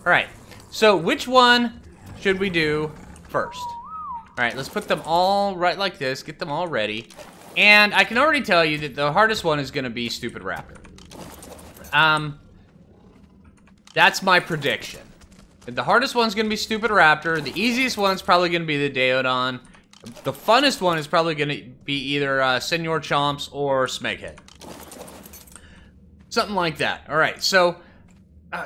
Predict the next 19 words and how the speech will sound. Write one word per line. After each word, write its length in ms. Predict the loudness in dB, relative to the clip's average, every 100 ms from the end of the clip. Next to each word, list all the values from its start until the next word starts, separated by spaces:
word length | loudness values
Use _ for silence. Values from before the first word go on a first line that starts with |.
| -14
God, 220 | -14 -14 -12
I'm 80 |
stuck 380 | -8 -8 -10 -6
on 180 | -4 -4
tails, 520 | -6 -4 -2 -2 -6
guys. 560 | -10 -12 -10 -12 -14 -18 -20 -20 _ 0
All 80 |
right, 260 | 4 4 2 -4
um, 260 | -4 -4 -4
figured 300 | -8 -6 -4
those 200 | -4 -4
tiny 360 | -6 -6 -6 -6
tails 360 | -4 -2 -2
wouldn't 240 | -6 -8 -8
be 120 | -8
so, 500 | -6 -2 0 2 2
uh, 200 | 2 0
you 200 | -4 -6
know... 300 | -6 -6